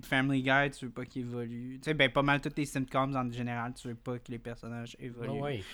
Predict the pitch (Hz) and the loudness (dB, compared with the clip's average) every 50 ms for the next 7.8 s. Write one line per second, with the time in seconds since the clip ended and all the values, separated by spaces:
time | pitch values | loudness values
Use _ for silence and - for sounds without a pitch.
0 | - - - - - 175 156 143 127 151 - 135 156 - - 196 202 175 156 170 | -16 -14 -10 0 4 4 6 6 4 0 0 0 0 4 6 6 6 8 8 8
1 | 160 156 135 - 160 143 139 143 147 156 151 143 - - 147 131 131 139 143 131 | 8 8 6 6 6 6 6 8 6 6 6 4 4 4 6 6 6 4 2 0
2 | - - 143 127 135 135 135 131 - 131 127 123 123 120 123 120 - 139 147 156 | 0 0 0 2 2 0 0 0 -2 -2 -2 -2 -2 -2 -4 -4 -2 -4 -4 -4
3 | - 135 120 - - 127 - - 127 117 - - - - - - - 127 - 147 | -2 -4 -6 -4 -6 -8 -6 -6 -6 -8 -8 -10 -16 -20 -16 -14 -12 -8 -6 -6
4 | 143 - - 143 135 - - 135 135 147 156 - 151 135 131 131 - - - _ | -4 -2 0 0 0 2 4 4 4 4 4 2 2 0 0 -2 -6 -12 -18 _
5 | - - 156 143 - - 151 143 143 131 131 131 139 143 - - - - 139 143 | -2 -2 0 2 6 8 10 10 10 8 8 6 4 4 0 -4 -8 -10 -8 -6
6 | 143 147 127 - - 131 113 - - 143 147 156 120 120 123 123 127 131 143 147 | -4 -4 -4 -2 -2 -2 -4 -2 0 0 0 2 0 0 0 0 0 -2 -4 -4
7 | 143 151 151 151 151 151 151 143 139 - 139 127 - - - 160 | -6 -4 -6 -6 -8 -8 -10 -10 -10 -8 -8 -10 -8 -8 -8 -8